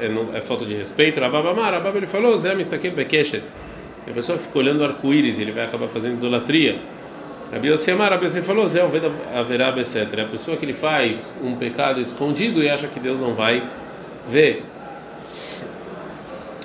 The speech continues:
Mistakel Bekesh, a pessoa que vê o arco-íris, e que tá escrito em Hezkel um vinte e oito, que Maria Keshet Asher Yeh Be'anan Be'yom HaGeshem, como arco-íris na chuva, que é Maria Noga Saviv, esse é a, assim é a Noga que tá em volta, ou Maria Dmut Kvod Hashem, assim é Deus.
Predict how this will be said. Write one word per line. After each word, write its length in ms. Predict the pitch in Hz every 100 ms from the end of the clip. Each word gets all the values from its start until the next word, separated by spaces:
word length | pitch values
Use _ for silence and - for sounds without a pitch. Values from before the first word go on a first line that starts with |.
| -
Mistakel 460 | 123 120 - 196
Bekesh, 340 | 190 175 156 143
a 40 |
pessoa 180 | 139 175
que 80 | 156
vê 60 |
o 40 | 156
arco-íris, 480 | 156 147 170 165 131
e 60 |
que 260 | 123 147 123
tá 80 | 135
escrito 240 | - 131
em 80 | 131
Hezkel 320 | 127 143 135
um 40 |
vinte 200 | 131 127
e 60 | 131
oito, 320 | 143 175 143
que 120 | -
Maria 300 | 127 127 127
Keshet 340 | 127 131 127 123
Asher 240 | 123 127
Yeh 120 | 131
Be'anan 340 | 127 131 127 127
Be'yom 220 | 127 127
HaGeshem, 540 | 123 131 170 131 131 123
como 180 | 135 131
arco-íris 680 | 131 135 143 165 127 - -
na 140 | 113
chuva, 420 | 113 131 135 165
que 120 | 160 175
é 80 |
Maria 400 | 180 170 202 214
Noga 480 | 208 220 277 233 185
Saviv, 400 | 147 175 156 147
esse 260 | 147 160 165
é 100 | 156
a, 260 | 160 165 - - - -
assim 340 | 113 - 185 180
é 20 |
a 120 | 143
Noga 380 | 143 202 214 151
que 140 | -
tá 320 | 123 147 135 131
em 120 | 123
volta, 420 | 113 131 156 175
ou 140 | 185 208
Maria 260 | 170 180
Dmut 320 | 151 160 170
Kvod 180 | 151 147
Hashem, 300 | 139 - 107
assim 260 | 107 151 160
é 60 |
Deus. 380 | 160 143 110 -